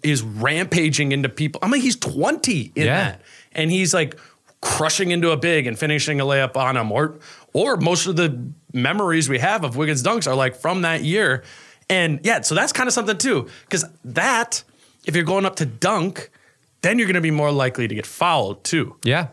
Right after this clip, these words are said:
Speaker 1: 'Cause it's just a more explosive action, right? Rather than a layup can kind of, um, a layup, you could kind of be moving away from the defender to try and lay it in and around them.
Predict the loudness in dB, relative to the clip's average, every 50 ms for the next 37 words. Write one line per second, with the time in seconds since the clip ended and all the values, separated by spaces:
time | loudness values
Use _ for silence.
0 | -4 -2 0 0 0 0 0 0 0 2 2 2 2 2 0 0 -2 -2 -2 -2
1 | 0 0 0 0 0 0 0 0 -2 -2 -4 -8 -8 -8 -12 -10 -4 -2 0 0
2 | 0 0 0 0 0 0 0 0 -2 -4 -4 -6 -10 -16 -20 -20 _ _ -2 0
3 | 2 2 2 2 2 0 -2 -4 -6 -6 -4 -2 -2 0 0 0 0 2 0 0
4 | 0 0 0 -2 -2 -4 -6 -10 -10 -12 -14 -16 _ _ _ _ _ _ _ _
5 | _ _ _ _ _ _ _ _ -10 -10 -10 -6 -2 0 0 2 0 -2 -2 -6
6 | -6 -6 -6 -6 -6 -4 -2 -2 0 0 0 0 0 2 2 2 2 2 2 2
7 | 2 2 2 2 2 0 0 -2 -4 -6 -6 -6 -8 -8 -6 -6 -4 -4 -6 -6
8 | -8 -6 -4 -2 -2 -2 -2 -2 -2 -2 -2 -4 -4 -4 -4 -4 -2 -2 -4 -4
9 | -4 -2 0 0 0 0 -2 -4 -6 -6 -10